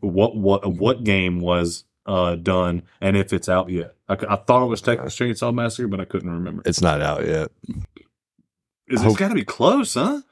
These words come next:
Speaker 2: I don't know. Hopefully it's good, though.
Speaker 1: I mean, they have a very good platform to work off of with the way that the Friday the thirteenth game was done.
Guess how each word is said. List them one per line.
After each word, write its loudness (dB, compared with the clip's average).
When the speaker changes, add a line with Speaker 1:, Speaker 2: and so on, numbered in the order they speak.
Speaker 2:
I 4
don't 2
know. -2
Hopefully 4
it's -6
good, 0
though. -6
Speaker 1:
I 0
mean, 2
they 4
have 0
a 2
very -2
good -2
platform 0
to 0
work 0
off 2
of 4
with -4
the -4
way 2
that -4
the 0
Friday -2
the -6
thirteenth -4
game 2
was -2
done. 0